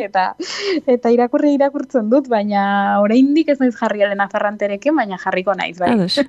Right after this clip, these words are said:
Speaker 2: Hori gelditzen da ondoan, eh, egin beharretan edo irakurri
Speaker 1: Hori
Speaker 2: beharreko
Speaker 1: da.
Speaker 2: liburuen artean. Ongi,
Speaker 1: Hori da.
Speaker 2: ba, mil esker,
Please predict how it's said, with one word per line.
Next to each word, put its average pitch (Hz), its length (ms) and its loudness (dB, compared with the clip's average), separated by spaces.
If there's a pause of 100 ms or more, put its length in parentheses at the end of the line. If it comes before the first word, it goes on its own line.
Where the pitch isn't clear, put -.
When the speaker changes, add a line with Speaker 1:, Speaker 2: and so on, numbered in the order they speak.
(280)
Speaker 2:
Hori 196 220 4
gelditzen 190 420 2
da 185 180 2
ondoan, 190 460 4
eh, 180 220 2
egin 208 340 4
beharretan 185 480 0
edo 175 400 2 (160)
irakurri 226 480 2
Speaker 1:
Hori 208 80 2
Speaker 2:
beharreko 202 300 0
Speaker 1:
da. 196 80 4
Speaker 2:
liburuen 196 480 4
artean. 185 400 0 (600)
Ongi, 233 480 6
Speaker 1:
Hori 214 240 2
da. 190 100 2
Speaker 2:
ba, 190 640 4
mil 226 260 8
esker, 285 320 0